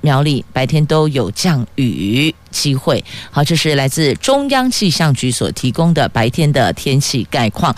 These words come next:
那么接下来呢，来关注的是头版头条的新闻。在今天的《中时》跟《自由》头版头都是有关疫苗的部分哦。日本捐赠一百二十四万剂的A Z疫苗，今天会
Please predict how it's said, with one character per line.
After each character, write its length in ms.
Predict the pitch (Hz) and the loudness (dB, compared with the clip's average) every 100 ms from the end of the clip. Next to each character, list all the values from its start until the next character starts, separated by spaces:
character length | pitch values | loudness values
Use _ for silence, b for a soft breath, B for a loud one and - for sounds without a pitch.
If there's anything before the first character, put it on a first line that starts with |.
| B - | B -2
那 100 | 202 | 0
么 60 | |
接 120 | 202 | 0
下 180 | 254 277 | 0 2
来 140 | 214 170 | 2 4
呢， 140 | 170 | 2
来 140 | - 131 | 0 -2
关 280 | 147 185 240 | 0 2 2
注 220 | - 196 | 0 -2
的 180 | 123 120 | 0 0
是 340 | 110 - 123 - B B - | 0 -2 -4 -4 B B -2
头 140 | 196 | 0
版 160 | 220 127 | 2 0
头 160 | 131 | -2
条 200 | 131 135 | 0 0
的 200 | 117 117 110 | 2 0 0
新 260 | - 135 | 0 2
闻。 360 | 135 110 113 175 B B B - | 2 2 2 0 B B B -4
在 100 | 254 | 0
今 160 | 269 | 2
天 80 | 254 | 4
的 80 | 233 | 2
《中 240 | 240 302 | 2 0
时》 440 | 381 - 147 139 - B - | 0 -2 0 0 0 B -4
跟 340 | 180 190 185 | 0 2 2
《自 240 | 196 240 214 | 0 0 0
由》 260 | 139 127 139 | 2 0 0
头 140 | 190 | 0
版 160 | 185 139 | 2 2
头 140 | 139 | 2
都 140 | 135 165 | 0 0
是 120 | 165 | 0
有 100 | 117 | -2
关 220 | 123 160 - | 0 -2 -2
疫 180 | 302 220 | 0 2
苗 180 | 139 | 2
的 160 | 123 135 | 2 0
部 240 | - 165 | 0 -2
分 300 | 135 151 127 123 | 0 0 2 2
哦。 140 | 135 B B | 0 B B
日 200 | - 320 | 0 2
本 260 | 208 160 123 | 2 2 0
捐 400 | - 240 240 247 | 2 2 2 0
赠 320 | - 240 147 - B - | 0 0 0 -4 B -4
一 80 | |
百 340 | 262 - 147 113 - | -4 -2 -2 -2 0
二 200 | 202 165 | 0 2
十 260 | - 147 | 0 -2
四 240 | 156 - 180 | -2 0 0
万 240 | 160 147 | 2 2
剂 220 | 135 147 | 0 -2
的 100 | 117 - | -2 -2
A 260 | 180 208 226 | 0 2 0
Z 360 | 196 214 143 - | 2 2 0 0
疫 160 | 202 147 | 0 4
苗， 340 | 120 113 139 - | 4 4 2 0
今 220 | - 156 | 0 0
天 280 | - 147 143 | 2 2 0
会 380 | - 180 127 | 0 0 2